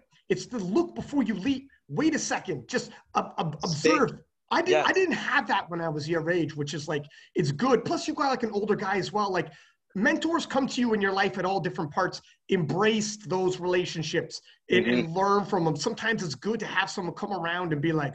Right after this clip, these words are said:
Speaker 1: "All right, what do we, what's the, what's the situation here?"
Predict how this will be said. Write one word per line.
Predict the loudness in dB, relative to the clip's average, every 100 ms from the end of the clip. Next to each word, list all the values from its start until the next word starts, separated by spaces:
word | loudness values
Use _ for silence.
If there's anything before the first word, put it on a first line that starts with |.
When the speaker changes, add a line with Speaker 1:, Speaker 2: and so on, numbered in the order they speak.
| -6
Speaker 1:
"All | -8
right, | -10 -14 _ -20 -20 _ _ _ -8
what | -4
do | -4
we, | -4
what's | -4 -6 -8
the, | -8
what's | -8 -8
the |
situation | -10 -8 -4 -4 -4 -8
here?" | -10